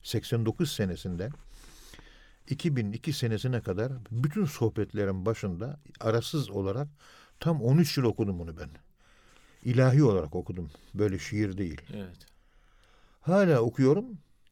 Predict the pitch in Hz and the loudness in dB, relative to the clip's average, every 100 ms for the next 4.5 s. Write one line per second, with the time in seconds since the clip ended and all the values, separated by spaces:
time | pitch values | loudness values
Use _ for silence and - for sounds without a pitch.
0 | _ - 127 - 160 151 143 147 - 175 | _ -2 -2 0 4 6 6 2 0 0
1 | 185 123 85 - _ _ - 165 147 135 | 0 -2 -6 -10 _ _ -6 -4 -2 -4
2 | - - _ - 135 156 123 147 135 - | -6 -20 _ -2 2 4 4 4 2 2
3 | 143 127 165 151 98 - 113 - 147 156 | 2 2 0 -2 -2 0 0 4 4 4
4 | 127 87 87 87 82 | 2 0 -4 -6 -10